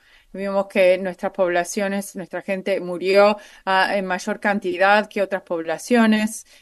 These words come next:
Ah, también vimos que sufrieron más de problemas de desempleo, ah, de pérdidas de, de, de personas queridas.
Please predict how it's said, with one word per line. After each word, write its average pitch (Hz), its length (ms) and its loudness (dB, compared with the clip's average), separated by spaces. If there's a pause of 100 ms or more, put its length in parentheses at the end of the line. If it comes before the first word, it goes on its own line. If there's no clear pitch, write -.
(120)
Ah, 185 360 2
también 196 560 -2
vimos 190 320 -8
que 180 120 -12
sufrieron 185 560 -2
más 196 460 0
de 170 280 0
problemas 175 460 -4
de 175 140 0
desempleo, 202 920 4 (320)
ah, 180 340 0
de 170 220 -2
pérdidas 202 560 0
de, 170 300 -4
de, 170 300 -4
de 175 120 -6
personas 180 460 -6
queridas. 190 600 2